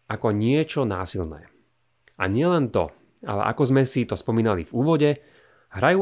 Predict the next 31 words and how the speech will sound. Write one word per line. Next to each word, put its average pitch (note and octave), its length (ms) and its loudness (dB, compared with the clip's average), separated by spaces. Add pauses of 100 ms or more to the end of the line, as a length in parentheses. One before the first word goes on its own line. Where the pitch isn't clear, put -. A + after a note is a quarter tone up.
aj D3+ 160 2
tú B2 60 2 (100)
hru, G#2+ 320 -2 (320)
že G#2+ 160 -4
spod F#2+ 240 -4
násilia C#3+ 720 0 (160)
chcú - 160 -8
vylúčiť A2+ 480 0
mnohé D3+ 400 2
sekulárne A#2 640 0
vplyvy, A2+ 480 0 (380)
ktoré F3 320 0
by E3+ 80 -2
tam F#2+ 240 0
inak B2 480 0
určite G2+ 400 -8
patrili. E2+ 480 -8 (640)
Autor F#3 240 2
vraví, B2 400 2
že A2+ 160 -2
jeho D#2+ 240 -8
pointa D3 400 4
je C3 80 4
následovná. F2 640 -4 (640)
Hranica F3 480 2
medzi D3 240 4
náboženstvom C#3 960 2
a - 160 -4
inými D3+ 320 6
sekulárnymi C3 720 2
oblastiami B2 720 2